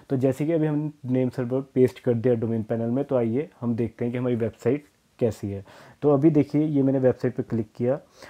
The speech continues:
और ये हमारी वेबसाइट लाइव हो गई। एक तो हो गया प्रोसेस नेम सर्वर के through, और दूसरा प्रोसेस मैं आपको एक और बता देता हूँ। अगर आपकी कंपनी आपको नेम सर्वर नहीं देती, सिर्फ एक ए रिकॉर्ड, एक आईपी आपको प्रोवाइड करती है, तो तब भी आप नेम सर्वर जो है,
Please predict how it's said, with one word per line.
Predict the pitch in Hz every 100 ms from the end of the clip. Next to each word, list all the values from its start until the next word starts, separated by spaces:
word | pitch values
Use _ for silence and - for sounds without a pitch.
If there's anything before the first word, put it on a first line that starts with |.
| -
और | 127
ये | 135
हमारी | 131 135
वेबसाइट | 127 117 - 135
लाइव | 127 117 101
हो | 101
गई। | 101 101 - - - -
एक | 165 -
तो | 175
हो | 165
गया | 170
प्रोसेस | - 147 170 156
नेम | 135 131
सर्वर | 147 143 147
के | 156
through, | - 143 160
और | 147
दूसरा | 151 139 143 175
प्रोसेस | 156 156 156
मैं | 156
आपको | 147 151
एक | 147
और | 131
बता | 127 135 131
देता | 123 -
हूँ। | 127 147 - _ _ _ _ _ _ -
अगर | 135 165
आपकी | 165 -
कंपनी | 147 131 143
आपको | 143 -
नेम | 131 127
सर्वर | 127 135 135
नहीं | 127 120 123
देती, | 117 - 131
सिर्फ | 135 131 _ -
एक | 139 127
ए | 156 135
रिकॉर्ड, | 135 127 127 -
एक | 135 143
आईपी | 131 113
आपको | 135 127
प्रोवाइड | 135 123 123
करती | - 113 -
है, | 135
तो | 151
तब | -
भी | 147 143 160
आप | 143
नेम | 143 127
सर्वर | 120 113 131 160 - - -
जो | 113 127
है, | 117 143 185